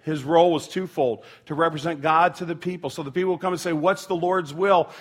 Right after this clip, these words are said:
And the priest would teach. And he would exhort, and he would explain, and he would unfold the law of Moses, and, and he would represent God to the people. But then he would go before God on behalf of the people, and he would offer prayers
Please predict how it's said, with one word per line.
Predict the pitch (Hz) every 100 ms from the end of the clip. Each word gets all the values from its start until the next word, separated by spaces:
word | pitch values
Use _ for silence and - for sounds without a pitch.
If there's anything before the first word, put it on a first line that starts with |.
| -
And | 165
the | 160
priest | - 196 190 -
would | 175 160
teach. | - 170 - - - _ _ _ _ -
And | 165
he |
would | 175 170
exhort, | 147 120 170 190 160
and | 151
he | 170
would | 165
explain, | 156 - - 185 185
and | 165
he |
would | 175 175
unfold | 165 - 185 180
the | 160
law | 160 175 180
of | 170
Moses, | 170 190 180 151 135 - - -
and, | 147 151 151
and | 160
he | 151 175
would | 170
represent | 139 180 180 170 139 180 185 147
God | 165 170 160
to | - 160
the | 143
people. | 185 185 160
But | 147 147
then | 190 180 - -
he | -
would | 202 165
go | 180 196
before | 170 - 190 180
God | 180 185 190
on | 185 175
behalf | 160 143 175 170
of | 151
the | 143
people, | 156 151 151
and | 151
he | 165
would | 170
offer | 165 165 175
prayers | 143 - 185 180 170 151 -